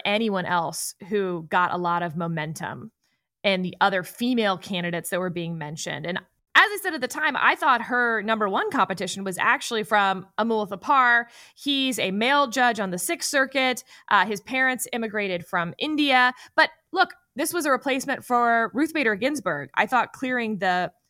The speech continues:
you know, female bar was always gonna be a hard thing for a male judge to do. And so that's why Amy Coney Barrett, I thought, you know, at all times was a few body lengths ahead of anyone else. In this case, um,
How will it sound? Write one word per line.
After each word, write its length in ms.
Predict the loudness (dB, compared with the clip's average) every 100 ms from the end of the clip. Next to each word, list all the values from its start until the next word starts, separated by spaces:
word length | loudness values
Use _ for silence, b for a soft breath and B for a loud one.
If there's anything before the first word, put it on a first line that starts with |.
| _ _ _ _ -8
you 120 | -2
know, 140 | -2 -4 _ _ _ _ _ _ _
female 380 | -2 2 4 4
bar 480 | 4 6 6 4 2
was 160 | -4 0
always 320 | 0 2 0
gonna 160 | -4 -2
be 120 | 0
a 80 | 0
hard 320 | 2 0 -2
thing 240 | -4 -4
for 100 | -2
a 80 | -2
male 240 | 0 -2 -2
judge 360 | -2 -2 -4
to 120 | -8
do. 560 | -6 0 2 4 2 0 B B _ 0
And 120 | 2
so 120 | 4
that's 240 | 4 4 2
why 80 |
Amy 240 | -2 -2 -4
Coney 260 | -4 -4
Barrett, 320 | 0 2 2 0
I 100 | -2
thought, 360 | 2 4 4 0 _ _ _
you 120 | -6
know, 240 | -6 -8 -14 _ _ _ 2
at 140 | 6
all 300 | 6 6 4
times 520 | 2 -2 0 0 -2
was 160 | -6 -6 -4
a 120 | -6 -6 -4
few 300 | 0 0 2
body 400 | 4 4 2 -2
lengths 340 | -4 -4 -4
ahead 340 | -6 0 0 0
of 120 | -4 -2
anyone 400 | -2 0 -2 2
else. 340 | 2 2 -6 b b b _ 2
In 140 | 2
this 200 | 2 0
case, 480 | 0 0 0 0 -4 -8 _ _ 2
um, 360 | 4 2 0